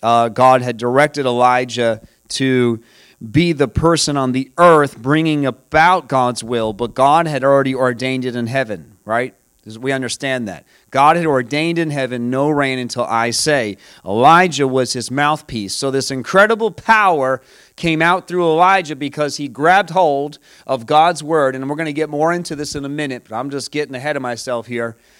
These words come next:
He grabbed a hold of the will of God in heaven, and when he spoke it into the earth, the earth obeyed because my Bible says that when God speaks, the earth must listen, right? Amen.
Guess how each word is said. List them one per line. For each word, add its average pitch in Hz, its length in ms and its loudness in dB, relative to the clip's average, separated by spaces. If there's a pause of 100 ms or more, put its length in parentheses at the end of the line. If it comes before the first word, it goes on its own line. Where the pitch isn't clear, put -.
(160)
He 139 140 -8
grabbed 175 340 2
a 175 120 0
hold 175 340 2
of 135 100 -6
the 135 140 -4
will 165 360 0
of 190 120 -2
God 160 260 4
in 143 140 -6
heaven, 139 360 -4
and 127 80 -8
when 131 120 -6
he 131 40 -4
spoke 180 440 0
it 170 80 -6
into 151 200 -8
the 135 160 -6
earth, 151 280 -2
the 135 260 -6
earth 202 300 2
obeyed 160 500 -2
because 147 580 -2 (680)
my 139 300 2
Bible 202 480 2
says 175 380 2
that 170 120 2
when 151 200 -2
God 175 340 2
speaks, - 640 -6 (100)
the 165 240 -2
earth 208 580 4 (460)
must 185 400 2
listen, 165 720 0 (140)
right? 147 280 2
Amen. 170 540 -2